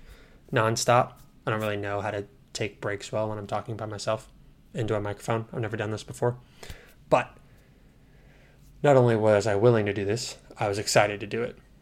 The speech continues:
Uh, I have notes here to my right. I have our analytics here to my right as well. And then the audio recording to the left. And this is, like, something cool. Like, as I'm doing this, I'm, the little voice in the back of my head is,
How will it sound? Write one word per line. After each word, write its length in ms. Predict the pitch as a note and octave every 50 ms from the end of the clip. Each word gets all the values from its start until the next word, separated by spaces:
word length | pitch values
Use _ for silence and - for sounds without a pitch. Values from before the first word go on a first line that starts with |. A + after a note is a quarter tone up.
| _ -
Uh, 60 | -
I 280 | G#2+ G2+ G#2 A2+ A#2+ G#2+
have 200 | A#2+ A#2 G#2+ A2
notes 380 | G#2+ A2 G#2+ A2+ - - -
here 520 | - - - - B2 A2+ A2 A2 G#2+ G#2+ G#2+
to 140 | - - -
my 100 | G#2+ G#2
right. 320 | G#2 A2 G#2+ G#2+ A#2 C3 - - -
I 140 | A#2+ A2
have 580 | G2+ G#2 G#2 G2+ G#2 G#2 G#2 G2+ - - - -
our 140 | - B2+ B2 -
analytics 600 | - A#2 G#2+ G#2+ G#2+ G#2+ G#2+ G#2+ G#2+ - - -
here 180 | - B2+ A#2
to 80 | G#2+ G#2+
my 140 | G#2+ G#2+ G#2+
right 240 | G#2+ G#2+ G#2 G2+
as 120 | A2+ G2+ A2+
well. 480 | C3 D#3 D3+ C#3+ C#3+ D3 D3 C#3 B2 - - -
And 160 | - A#2+ A2
then 320 | G#2+ G#2+ G#2+ G#2 G2+ G2+ G2 - - _ - _ _ _ - -
the 80 | - -
audio 320 | - A#2 G#2+ G#2+ G#2+ G#2+
recording 380 | G#2+ G#2+ G2+ - A#2+ A2 G#2+ G2+
to 280 | - - A2 G#2 A2 - - - _ _ -
the 100 | - A2+
left. 420 | G#2+ G#2+ G#2+ G#2+ - - - - - - - - - - - - -
And 160 | C#3 A2+ G#2+
this 160 | G#2 - -
is, 140 | A#2 G2+ G#2
like, 220 | A2+ G#2+ G#2 -
something 320 | - B2 G#2 - A2+ A2 G2+
cool. 320 | - B2+ D#3 D#3+ - - - - -
Like, 200 | A#2 A2 G#2 -
as 300 | - A#2+ A2 A2+ A2 G#2+
I'm 120 | A#2 A2+ A2
doing 240 | A2 A#2 A2+ A2+ A2
this, 240 | G#2 G#2 G2+ - C#3
I'm, 340 | A#2+ G#2+ G#2 G#2 G#2 G2+ - - _ _ _ _ _ _ _ -
the 140 | D3 C3 A#2
little 220 | A2+ A2+ A#2 A2+
voice 300 | G#2 A#2+ A2+ G#2+ G#2 -
in 40 | B2+
the 80 | A#2 A2
back 200 | A2 G#2+ G#2 -
of 40 |
my 160 | A#2+ A2+ A2 G2+
head 240 | G#2+ G#2+ G#2+ G#2+
is, 320 | A2 G#2+ G#2+ G2+ - -